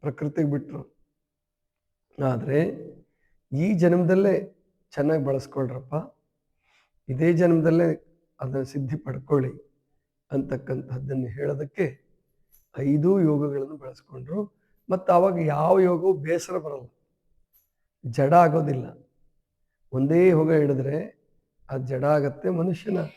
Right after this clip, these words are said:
ಬುದ್ಧಿ ವಕ್ರ ಆಗತ್ತೆ. ನೀವು ಹಿಮಾಲಯದಲ್ಲಿ ಹೋದ್ರೆ ಈ ತರ ನೋಡ್ಬೋದು. ಒಂದನ್ನೇ ಅವಲಂಬಿಸ್ಬಿಟ್ರೆ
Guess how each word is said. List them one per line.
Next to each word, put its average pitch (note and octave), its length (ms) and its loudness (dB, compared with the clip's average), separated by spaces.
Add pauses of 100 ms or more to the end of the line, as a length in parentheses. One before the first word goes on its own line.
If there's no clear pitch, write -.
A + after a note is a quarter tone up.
(480)
ಬುದ್ಧಿ E3+ 360 0
ವಕ್ರ D3 340 -4
ಆಗತ್ತೆ. C#3+ 760 -8 (260)
ನೀವು C#3 160 0
ಹಿಮಾಲಯದಲ್ಲಿ D3+ 580 2
ಹೋದ್ರೆ D3+ 420 -4 (340)
ಈ D3+ 100 2
ತರ D3 200 -2
ನೋಡ್ಬೋದು. D3 720 -2
ಒಂದನ್ನೇ E3 360 2
ಅವಲಂಬಿಸ್ಬಿಟ್ರೆ E3 840 -2